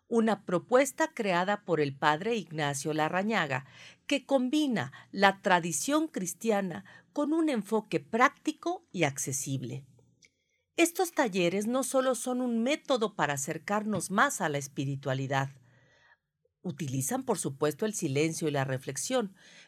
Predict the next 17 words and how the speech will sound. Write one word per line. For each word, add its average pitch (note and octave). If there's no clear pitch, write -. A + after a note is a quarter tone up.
pero A#3+
lo A#3
que A3+
pretenden A#3+
es -
generar A#3+
una C4+
herramienta A3
poderosa A#3+
para A#3
transformar A3+
nuestra G#3+
vida G3
personal G#3
y F#3+
nuestras F#3
relaciones. C3+